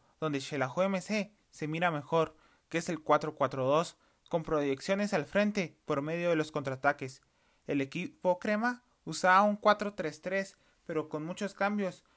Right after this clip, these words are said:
principalmente en la defensiva. Usaban a Llanes de central, cuando no jugaba desde septiembre por su lesión. También el técnico Tapia alineó a Nicolás Samayoa por la banda derecha,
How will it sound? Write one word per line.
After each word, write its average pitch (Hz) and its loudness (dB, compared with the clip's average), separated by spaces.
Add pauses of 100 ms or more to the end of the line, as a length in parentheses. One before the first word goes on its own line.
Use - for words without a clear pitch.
(180)
principalmente 175 -2
en 151 -8
la 135 -2
defensiva. 131 -4 (360)
Usaban 202 2
a 160 -8
Llanes 170 -2
de 156 -8
central, 156 -2 (320)
cuando 131 -2
no 151 -2
jugaba 180 0
desde 139 -4
septiembre 175 -4
por 160 -10
su - -10
lesión. 151 -6 (360)
También 151 -2
el 196 -2
técnico 202 -4
Tapia 190 -2 (160)
alineó 147 -2
a 202 2
Nicolás 160 0
Samayoa 175 -2
por 170 -6
la 143 -2
banda 131 -2
derecha, 139 -4